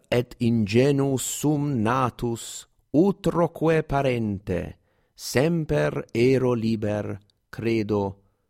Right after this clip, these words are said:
tuente Deo," which translates into, "I was born free from a free family,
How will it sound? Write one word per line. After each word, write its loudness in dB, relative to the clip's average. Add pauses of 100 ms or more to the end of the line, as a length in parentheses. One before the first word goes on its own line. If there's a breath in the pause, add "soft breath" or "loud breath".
(160)
tuente 0
Deo," -4 (840)
which -4
translates 0
into, -4 (300 soft breath)
"I 2
was 2
born 4
free -2
from -2
a -2
free -2
family, -4